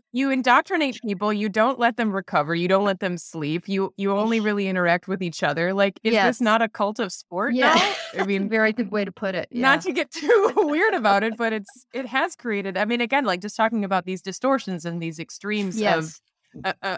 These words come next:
Speaker 1: uh, of, of, of, of how we're behaving, and it does seem very culty.
Speaker 2: It does.
Speaker 1: It's a little bit of a,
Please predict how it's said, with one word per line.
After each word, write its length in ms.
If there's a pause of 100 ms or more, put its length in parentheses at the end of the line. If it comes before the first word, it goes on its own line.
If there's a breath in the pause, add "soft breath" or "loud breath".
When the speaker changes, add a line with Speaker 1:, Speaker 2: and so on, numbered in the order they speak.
(120)
Speaker 1:
uh, 140 (100)
of, 360
of, 160 (160)
of, 240 (540)
of 140
how 180
we're 140
behaving, 600
and 60
it 120
does 180
seem 240
very 240
culty. 520
Speaker 2:
It 80
does. 340
Speaker 1:
It's 100
a 60
little 220
bit 140
of 120
a, 240